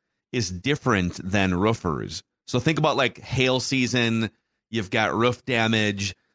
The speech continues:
So, uh, if insurance has approved your roof replacement, you can earn a profit on a hail claim. So roofers do it all the time when they ask for an insurance check. They just know what materials to order, a crew to hire, how to negotiate with insurance. They,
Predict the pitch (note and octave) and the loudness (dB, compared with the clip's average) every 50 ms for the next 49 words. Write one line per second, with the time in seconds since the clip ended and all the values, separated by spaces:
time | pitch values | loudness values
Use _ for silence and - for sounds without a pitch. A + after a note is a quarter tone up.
0 | _ - - C#3+ C3+ B2 A#2+ A#2 - _ _ _ - - A#2 A2 G#2 G#2 - - | _ -4 0 2 2 2 2 0 -2 _ _ _ -10 -4 0 0 2 2 0 -2
1 | - - E3 F3 - - C#3+ C#3 B2+ - - - D#3+ D#3+ F3 F3+ F#3 - - D3 | -6 -4 -4 -4 -2 -2 -2 -2 -2 -2 -2 0 2 2 2 2 0 -2 0 0
2 | D3 C#3 B2+ C3 F#2+ - - - D3 D3 D3+ D#3 D#3 C#3+ B2+ - - B2+ B2 C3+ | 0 2 0 -2 -4 -4 -6 -2 0 2 2 2 0 -2 -4 -6 -4 0 2 2
3 | C#3 C3+ B2 A2 G#2+ A#2+ B2 A#2+ - - A2+ G2+ - - A2 G#2 G2+ F#2+ - - | 4 2 2 2 2 2 0 0 -4 -6 -6 -6 -4 -2 0 0 0 0 0 -2
4 | E2 D2+ D2 C#2+ - _ _ _ _ _ _ - A2 D#3+ D#3+ - E3 C#3+ - - | -2 -2 -2 -4 -8 _ _ _ _ _ _ -6 -4 -2 0 0 -2 -4 -4 -6
5 | C#3+ C#3+ E3 F3 E3 - - - - C#3 C#3 D3 D3+ - A#2+ A2 G#2 - - A2+ | -2 0 0 0 0 -2 -4 -4 0 2 2 2 0 0 -2 -4 -4 -4 -4 -2
6 | A#2 A2 G#2+ F#2 D#2+ A2+ A#2+ A#2+ B2+ A#2+ - G#2+ F2 C#2+ C#2 B1 A1+ _ _ _ | 0 0 0 0 0 2 2 2 2 0 -2 -4 -4 -4 -4 -8 -12 _ _ _
7 | - - C#3+ B2 A#2+ F3 G#3+ G#3 A3 G3 D#3+ A#2+ - C#3+ C#3 C3+ C3 B2 A2+ A2 | -4 -2 0 2 2 2 2 2 2 0 0 0 0 0 2 4 4 2 2 0
8 | - - - C#3+ D3 C#3 A#2 A2+ G#2 G#2 G#2 G#2+ A2+ A#2 - - - A2+ F#2+ F2+ | -4 -2 -2 0 0 2 2 2 2 2 2 2 0 0 -2 -4 -2 0 0 0
9 | F2 E2+ - A#2 A#2 A#2 G#2+ - - - - C2+ G1+ - _ _ _ _ _ _ | 0 -2 0 0 0 0 0 -2 -6 -6 -6 -6 -6 -8 _ _ _ _ _ _
10 | _ _ _ _ _ _ _ - B2 D3 D3 D3+ D3 - C#3 C3 C3 B2 A#2 B2 | _ _ _ _ _ _ _ -2 -2 0 0 0 -2 -2 0 0 0 2 2 0
11 | A#2 - B2 A#2 - - D3+ D3+ C#3+ C3+ A2+ G2 - - - - F2+ E2+ D#2 D2+ | 0 -2 -4 -6 -2 0 0 2 2 2 0 0 -2 -4 -6 -4 -2 -2 -2 -4
12 | D2 - - G#2+ - - - D#3 D#3 C#3+ B2+ F#2+ F2+ F2 D#2+ D#2 D#2 D#2 G2+ A2 | -4 -4 -6 -8 -8 -4 -2 0 2 2 0 0 0 0 0 0 0 0 0 0
13 | A#2+ B2 C3 B2 C3+ C#3 C3+ - - C#3 B2+ A#2+ A#2 A#2+ A#2 A#2 A#2+ A#2 A#2 G#2+ | 0 0 0 0 0 0 0 0 0 0 2 2 0 0 0 -2 -2 -2 -2 -2